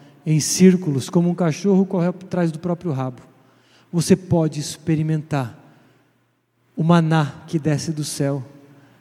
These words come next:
na terra prometida. Você pode experimentar o que o maná, ou melhor, desculpa, o que essa terra mana leite e mel,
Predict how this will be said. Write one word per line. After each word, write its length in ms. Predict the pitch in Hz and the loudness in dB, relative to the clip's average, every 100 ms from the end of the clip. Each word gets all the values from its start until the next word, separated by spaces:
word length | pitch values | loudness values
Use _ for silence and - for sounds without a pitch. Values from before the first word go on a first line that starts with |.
| _ | _
na 120 | 160 | 0
terra 280 | 151 143 139 | 2 4 4
prometida. 580 | 139 127 123 - 151 160 - - _ - - | 4 0 0 -4 -10 -10 -16 -18 _ -20 -4
Você 220 | 160 196 | 2 2
pode 380 | 185 180 180 156 | 4 4 4 2
experimentar 1200 | 151 - 180 170 156 147 165 170 139 - - - - | -4 0 2 2 0 -2 -2 -2 -4 -12 -20 -20 -6
o 100 | 170 | -6
que 580 | - 180 160 - - - - | 2 4 4 0 -14 -20 -6
o 100 | 180 | 0
maná, 600 | 170 175 170 175 175 143 - - - - | 2 2 2 0 0 -4 -16 -20 -20 -10
ou 80 | 170 | 0
melhor, 300 | 170 151 147 | 2 2 0
desculpa, 480 | - 202 160 143 131 - - | -2 0 2 0 -10 -20 -10
o 100 | 175 | -8
que 180 | 156 - | -6 0
essa 220 | 196 - | 0 0
terra 360 | 180 185 190 170 | -4 0 2 2
mana 380 | 147 175 196 165 | 2 2 2 2
leite 440 | 165 202 190 190 | 2 0 -2 -4
e 40 | 156 | -4
mel, 400 | 143 160 170 | -2 0 -2